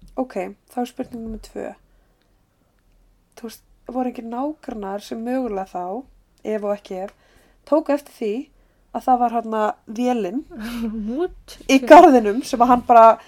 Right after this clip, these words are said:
Speaker 1: fór, bara keyrði á kerru, kom með vélin í garðinn, sett hann í,
Speaker 2: Mhm.
Speaker 1: setti vélina á og keyrði í burtu. Þú veist, voru ekki nágrannar sem voru bara eitthvað
Speaker 2: Það eru örugglega massíf læti líka í svona vél. En
Speaker 1: Hvað þá ef að fucking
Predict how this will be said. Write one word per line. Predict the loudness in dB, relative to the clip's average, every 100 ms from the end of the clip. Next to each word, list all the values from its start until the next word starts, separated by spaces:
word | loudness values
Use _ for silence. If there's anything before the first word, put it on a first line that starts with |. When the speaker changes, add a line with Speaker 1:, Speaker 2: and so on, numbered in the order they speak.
| -20 _
Speaker 1:
fór, | _ 2 2 2 -4 -6
bara | -4 -4
keyrði | 0 4 6 4
á |
kerru, | 6 4 4 0 -2 -6 _
kom | 0 0
með | 2 2
vélin | 2 0
í | 2
garðinn, | 2 2 -2 -6 _ _
sett | _ -4 0 2 2
hann | 0
í, | -2 -6 _ -10
Speaker 2:
Mhm. | -8 -6 -8 -10
Speaker 1:
setti | -6 -6 -2
vélina | 0 2 4
á | 2
og | 2 -4 _ -12
keyrði | -2 0
í | 0
burtu. | -4 -6 -10 _ -20 -20
Þú | _ -4
veist, | -4 -2
voru | -2 -2
ekki | 0
nágrannar | 6 6 6 0 -2
sem | 0
voru | -2 -2
bara | -4
eitthvað | 2 6 6 6 0 _ _ _ _
Speaker 2:
Það | -6 -4
eru | -4
örugglega | -6 -6
massíf | -6 -8 -10 -12 -10
læti | -8 -8 -8 -10
líka | -8 -8 -8
í | -8 -10
svona | -12 -10
vél. | -10 -10 -16 _ _ _ _ _
En | 2
Speaker 1:
Hvað | 4 6
þá | 6
ef | 4 2
að | 0
fucking | -6 -6 -8